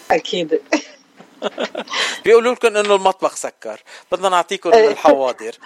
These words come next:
Speaker 2: مش عم
Speaker 1: اطلبوا،
Speaker 2: تطبخوا
Speaker 1: اطلبوا
Speaker 2: كل
Speaker 1: آخر
Speaker 2: شيء.
Speaker 1: شيء قبل ما نسكر المطبخ. <laughs>
Speaker 2: آه، ست إيفا، انبسطت كتير حكيت مع-،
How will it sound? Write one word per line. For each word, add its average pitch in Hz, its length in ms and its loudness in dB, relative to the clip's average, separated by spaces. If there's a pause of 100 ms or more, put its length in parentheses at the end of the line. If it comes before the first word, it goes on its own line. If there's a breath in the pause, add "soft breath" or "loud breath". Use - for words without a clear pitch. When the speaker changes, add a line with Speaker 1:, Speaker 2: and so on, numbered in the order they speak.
Speaker 2:
مش - 120 -2
عم 202 80 6
Speaker 1:
اطلبوا، 254 220 4
Speaker 2:
تطبخوا 269 120 2
Speaker 1:
اطلبوا 269 200 2
Speaker 2:
كل 214 60 0
Speaker 1:
آخر 254 160 -2
Speaker 2:
شيء. 208 100 -10
Speaker 1:
شيء - 180 0
قبل 220 220 0
ما 220 80 -4
نسكر 220 360 -6
المطبخ. 180 480 -6
<laughs> - 1500 -4
Speaker 2:
آه، 160 280 0
ست 180 220 -8
إيفا، 202 220 -2
انبسطت 190 480 -4
كتير 196 440 -6
حكيت 170 340 -10
مع-، 165 400 0